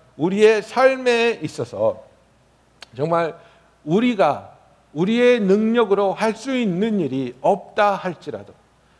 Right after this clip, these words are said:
하나님께서는 말씀만으로 이 우주를 창조하셨고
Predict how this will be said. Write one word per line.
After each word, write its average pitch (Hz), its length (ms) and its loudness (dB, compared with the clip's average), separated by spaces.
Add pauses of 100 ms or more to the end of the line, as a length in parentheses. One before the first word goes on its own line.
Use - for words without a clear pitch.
하나님께서는 202 1160 0 (280)
말씀만으로 226 960 4
이 208 220 -2
우주를 170 440 -6
창조하셨고 131 1080 -8